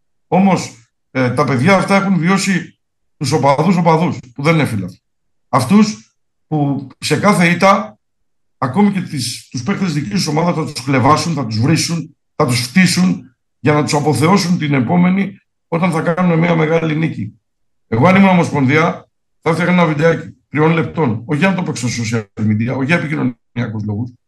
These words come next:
που κανονικά θα έπρεπε να το κάνει και αυτό. Να το έχω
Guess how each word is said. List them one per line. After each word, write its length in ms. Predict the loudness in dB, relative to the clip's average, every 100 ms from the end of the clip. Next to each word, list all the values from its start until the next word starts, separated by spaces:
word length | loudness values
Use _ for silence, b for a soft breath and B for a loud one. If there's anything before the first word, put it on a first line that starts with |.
| _
που 80 | -4
κανονικά 720 | 0 2 2 2 2 -4 -18 _ _
θα 140 | 0
έπρεπε 240 | 2 2 0
να 100 | -2
το 100 | -4
κάνει 200 | -4 -6
και 80 | -8
αυτό. 500 | -16 -10 -8 -8 _ _ _ _ _ _ _ _ -2
Να 200 | 0 2
το 80 |
έχω 500 | 0 2 0 -2 -12